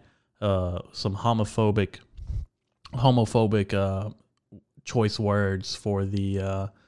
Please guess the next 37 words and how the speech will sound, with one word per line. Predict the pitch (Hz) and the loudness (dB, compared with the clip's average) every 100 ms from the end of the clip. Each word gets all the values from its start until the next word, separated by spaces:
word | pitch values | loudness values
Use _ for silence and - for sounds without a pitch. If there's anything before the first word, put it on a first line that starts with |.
| _ _ | _ _
for | - | 4
that | 110 107 - | 6 4 2
community. | 107 104 101 95 95 - _ _ _ _ _ | 2 4 2 0 -2 -6 _ _ _ _ _
And | 113 107 104 101 | 0 2 4 4
if | 110 - | 2 4
you, | 160 156 139 - _ _ _ _ _ _ _ | 6 8 6 0 _ _ _ _ _ _ _
if | - - | -6 4
you | 180 | 6
are | 156 | 6
serious | - 135 135 143 135 | 4 6 8 8 6
about | 143 139 | 6 6
that | 139 135 | 6 4
shit, | - 139 107 | 4 4 4
like, | 104 107 | 4 4
if | 113 | 4
you | 139 | 4
really | 117 123 135 123 | 8 8 8 6
don't | 117 120 - | 6 4 4
like, | 110 113 - | 4 4 0
uh, | 113 98 95 - - _ - | -2 -2 -2 -10 -16 _ -10
a | 113 104 | -6 0
group | 117 117 | 4 4
of | 107 87 | 2 2
people, | 113 113 117 | 2 2 0
just | 123 - | 0 4
shut | 180 | 4
the | 170 | 4
fuck | - 113 - | 2 2 4
up. | 104 104 - _ _ _ _ _ _ _ _ _ _ _ _ _ _ _ _ _ _ _ _ | 0 0 -8 _ _ _ _ _ _ _ _ _ _ _ _ _ _ _ _ _ _ _ _
All | 104 | 0
right? | 101 113 - - _ _ _ _ _ _ _ | 4 4 2 -8 _ _ _ _ _ _ _
'Cause | 110 | 2
I | 113 | 4
don't | 135 | 6
wanna | 135 113 | 6 4
hear | 113 104 | 4 2
that, | 92 | 0